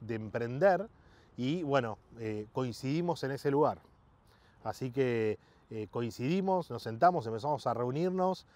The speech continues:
y empezar a, a construir lo que, lo que hoy es Wire, ¿no?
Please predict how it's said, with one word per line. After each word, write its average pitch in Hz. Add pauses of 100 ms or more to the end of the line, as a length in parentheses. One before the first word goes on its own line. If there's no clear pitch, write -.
(200)
y 117
empezar 113
a, 120
a 117
construir 127
lo 151
que, 104 (340)
lo 110
que 113
hoy 139
es 117
Wire, 113 (100)
¿no? 156